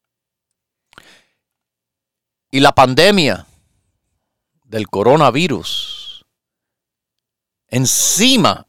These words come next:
ha dejado a muchas personas cargados de deudas médicas que no pueden pagar. Más del cincuenta por ciento de los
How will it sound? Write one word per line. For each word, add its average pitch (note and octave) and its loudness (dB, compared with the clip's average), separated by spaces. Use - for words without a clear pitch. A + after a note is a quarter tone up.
ha E3 4
dejado F#3+ 6
a C3 6
muchas G#3 4
personas E3 2
cargados F#3+ 4
de D#3+ 8
deudas C4 6
médicas G3+ 2
que F#3+ 4
no A3 6
pueden C4 6
pagar. G#3 4
Más A#3 0
del F#3+ 4
cincuenta G#3 2
por F#3+ 4
ciento G#3 2
de D3 6
los D#3+ 6